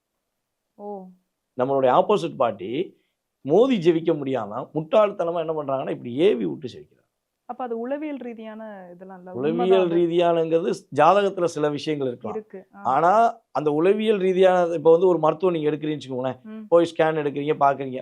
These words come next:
Speaker 2: உங்களுக்கு
Speaker 1: ம்.
Speaker 2: மன ரீதியா பிரச்சனைகள் என்ன பண்ணுவாரு? "டாக்டர், ஏங்க, என்னென்ன விஷயம் இருக்குங்க,
Speaker 1: ம்.
Speaker 2: இதுக்கு நீங்க பாருங்க, சரியா போயிரும்பாரு." இது, ஆனா,
Speaker 1: ம்.
Speaker 2: ஸ்கேனும் பார்த்தாச்சு,
Speaker 1: எல்லாமே
Speaker 2: எக்ஸ்ரேயும்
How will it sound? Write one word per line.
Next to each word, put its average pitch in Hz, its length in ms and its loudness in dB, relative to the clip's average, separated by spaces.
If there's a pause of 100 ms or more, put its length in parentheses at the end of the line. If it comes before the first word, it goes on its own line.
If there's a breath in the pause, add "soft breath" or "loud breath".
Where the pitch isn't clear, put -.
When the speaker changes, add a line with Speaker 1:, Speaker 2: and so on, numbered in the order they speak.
Speaker 2:
உங்களுக்கு 151 300 -6
Speaker 1:
ம். 147 40 -14
Speaker 2:
மன 156 260 0
ரீதியா 175 380 0
பிரச்சனைகள் 156 420 -2
என்ன 151 120 -4
பண்ணுவாரு? 143 340 -4
"டாக்டர், 139 360 -2
ஏங்க, 135 200 -4
என்னென்ன 127 280 -8
விஷயம் 123 280 -6
இருக்குங்க, 127 300 -10 (280)
Speaker 1:
ம். 202 80 -20
Speaker 2:
இதுக்கு 135 240 -6
நீங்க 117 180 -8
பாருங்க, 139 380 0
சரியா 147 300 0
போயிரும்பாரு." 120 400 -4 (500)
இது, 196 160 4 (280)
ஆனா, 139 320 2 (440)
Speaker 1:
ம். 214 120 -18
Speaker 2:
ஸ்கேனும் 160 500 -2
பார்த்தாச்சு, 139 460 -2 (340)
Speaker 1:
எல்லாமே 214 240 0
Speaker 2:
எக்ஸ்ரேயும் 220 140 -4